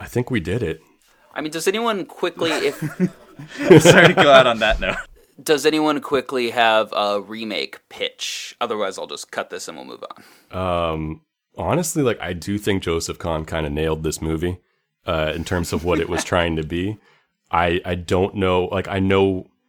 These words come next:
Speaker 1: <sighs> we, you'd get the Point Break remake, basically, which, you know, maybe not a
Speaker 2: Yes.
Speaker 1: bad thing.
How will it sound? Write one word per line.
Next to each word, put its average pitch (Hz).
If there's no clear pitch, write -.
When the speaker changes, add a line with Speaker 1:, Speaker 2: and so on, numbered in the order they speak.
Speaker 1:
<sighs> -
we, 113
you'd 110
get 110
the 104
Point 117
Break 82
remake, 80
basically, 82
which, 98
you 127
know, 113
maybe 107
not 120
a -
Speaker 2:
Yes. 117
Speaker 1:
bad 127
thing. 147